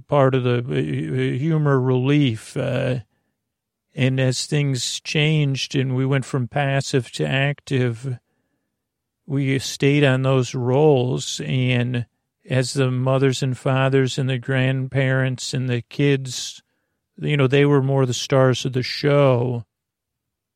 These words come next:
They still kind of acted like we were, uh, punchlines, the two of us. Uh, so we left, and then they, uh, this, uh, like, uh,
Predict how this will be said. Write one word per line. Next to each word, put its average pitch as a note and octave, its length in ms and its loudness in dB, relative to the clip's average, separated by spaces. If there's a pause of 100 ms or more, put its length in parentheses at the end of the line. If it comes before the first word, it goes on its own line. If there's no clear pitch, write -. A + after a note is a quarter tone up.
(640)
They C#3 320 -2
still C#3 320 2
kind C3+ 260 0
of C#3+ 500 -2
acted B2+ 460 0
like B2+ 240 0
we C3 160 0
were, B2+ 360 2
uh, B2+ 220 0
punchlines, C3 1080 -4
the C3+ 100 -4
two B2+ 280 0
of A#2 180 -2
us. B2 500 -4
Uh, B2+ 420 -2 (840)
so - 240 0
we C3+ 240 2
left, B2+ 760 0
and B2+ 240 -4
then B2+ 560 0 (1200)
they, C3 220 2
uh, B2 180 0
this, B2+ 360 -2
uh, D3+ 60 -10 (180)
like, C3 840 -2
uh, B2 360 0